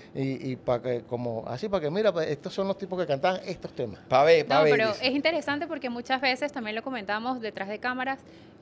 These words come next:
Speaker 3: que los artistas cuando llegan a una etapa de solistas quieren desligarse completamente de lo que era el grupo, bien sea por una mala experiencia, por un momento chimbo, como ustedes lo comentaban, pero ustedes están utilizando eso también para llegar a más personas, y eso es interesante.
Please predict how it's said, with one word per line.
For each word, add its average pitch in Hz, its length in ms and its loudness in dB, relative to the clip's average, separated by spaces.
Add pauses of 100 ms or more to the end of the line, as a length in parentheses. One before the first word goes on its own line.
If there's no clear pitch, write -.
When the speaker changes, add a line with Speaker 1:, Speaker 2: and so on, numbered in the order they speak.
(120)
Speaker 3:
que 254 280 -2
los 247 160 -2
artistas 262 340 -4
cuando 311 240 -6
llegan 233 380 -4
a 208 40 -6
una 214 140 -6
etapa 240 320 -2
de 269 80 0
solistas 226 420 -4
quieren 254 220 -4
desligarse 233 580 -2
completamente 247 640 -4
de 294 60 0
lo 254 140 -4
que 208 80 -6
era 202 80 -6
el 220 80 -8
grupo, 277 260 -6
bien 214 220 -2
sea 247 180 -2
por 247 100 -6
una 220 140 -6
mala 214 140 -4
experiencia, 262 680 -4
por 226 140 -4
un 208 60 -6
momento 220 380 -6
chimbo, 247 280 -8
como 247 220 -8
ustedes 202 280 -6
lo 247 80 -6
comentaban, 240 520 -4 (340)
pero 254 160 2
ustedes 262 320 0
están 262 200 -4
utilizando 233 460 -8
eso 302 220 -4
también 233 320 -4
para 269 180 -2
llegar 226 280 -2
a 254 40 -4
más 208 140 -8
personas, 208 540 -4
y 220 140 -2
eso 302 160 0
es 262 40 0
interesante. 202 640 -6